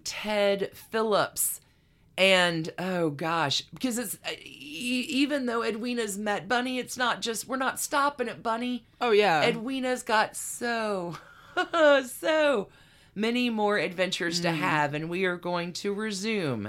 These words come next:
Speaker 1: Edwina and Dickie's adventures next week when we come back for more Trashy Royals.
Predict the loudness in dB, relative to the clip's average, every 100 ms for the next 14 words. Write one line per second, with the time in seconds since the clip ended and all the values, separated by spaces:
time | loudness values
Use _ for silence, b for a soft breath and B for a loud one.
0 | -4 -4 -2 -4 -2 0 0 -2 -4 -6
1 | -4 -4 -4 0 0 0 2 2 0 -8
2 | b b b 0 6 6 4 -4 -2 -2
3 | -2 -12 b b b b b _ -2 2
4 | 4 2 2 0 2 0 0 -2 -4 0
5 | 0 0 2 4 2 -4 _ -6 0 0
6 | 0 -2 -2 0 0 0 -4 -8